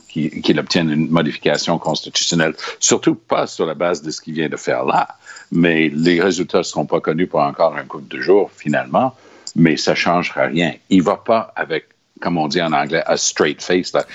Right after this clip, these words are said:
Il ne pourrait pas, en restant sérieux, prétendre qu'il a un mandat pour aller modifier la Constitution canadienne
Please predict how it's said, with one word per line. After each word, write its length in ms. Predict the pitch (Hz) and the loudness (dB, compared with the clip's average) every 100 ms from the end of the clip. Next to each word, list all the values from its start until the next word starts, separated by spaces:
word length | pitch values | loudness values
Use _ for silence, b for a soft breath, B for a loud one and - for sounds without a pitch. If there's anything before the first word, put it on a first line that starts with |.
| B | B
Il 60 | - | -2
ne 20 | |
pourrait 240 | - 90 | 0 2
pas, 180 | 85 110 | 2 2
en 200 | 92 80 | 2 0
restant 460 | 85 85 - 95 95 | 0 -4 -4 -4 -4
sérieux, 760 | - - 95 76 73 80 117 _ b b - | -4 -2 -2 -2 -2 -2 -4 _ b b -4
prétendre 440 | 87 87 98 107 | -4 0 -2 -2
qu'il 160 | - 80 | -4 0
a 80 | 76 | 0
un 140 | 73 | 0
mandat 640 | 76 98 110 95 78 95 | 0 2 2 0 2 2
pour 200 | 117 80 | 2 0
aller 180 | 78 78 | 2 2
modifier 460 | 80 90 104 - 104 | 2 2 0 0 0
la 100 | 92 | 0
Constitution 640 | - 82 - - - 147 - | -2 -8 -8 -8 -6 -6 -4
canadienne 720 | - 123 113 85 76 85 113 | -2 0 -2 -4 -6 -4 -4